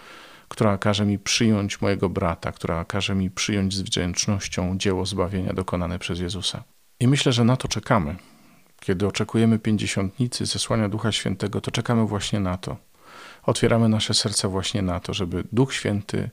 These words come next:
nauczył nas rozpoznawać działanie Boga w innych, nie tylko w nas. Żeby nauczył nas rozpoznawać działanie Boga w ogóle, żebyśmy umieli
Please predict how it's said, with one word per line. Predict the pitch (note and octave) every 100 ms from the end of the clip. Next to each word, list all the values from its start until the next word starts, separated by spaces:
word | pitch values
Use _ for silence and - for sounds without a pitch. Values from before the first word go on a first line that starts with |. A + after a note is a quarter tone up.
| _ -
nauczył | A#2 - C#3 - A2+
nas | F#2+ F#2 -
rozpoznawać | A2 A2+ - - A#2 G#2 A2 A#2 G#2 F2 D#2+ - - - -
działanie | G2 G2+ F#2+ G2
Boga | F#2 F2 F2 F2 - _ -
w | G#2 -
innych, | C#3+ A2+ F#2+ E2+ -
nie | A#2
tylko | A2+ A2 - F#2
w | G2+
nas. | F#2+ D#2 - - - _ _ _ - - - - - _
Żeby | - A2+ A2+ G#2+
nauczył | G#2 A2 - A#2 A#2
nas | G#2 G2+ F#2
rozpoznawać | G#2 G2+ - A2 G#2 G2+ G2+ -
działanie | - G2+ G2+ F#2+ G2+ F#2+
Boga | F#2+ F2+
w | F2 G#2+
ogóle, | E3+ G#2 F2 D2 - -
żebyśmy | - E2+ - - -
umieli | - G#2+ A2+ C3+ G#2+ F2+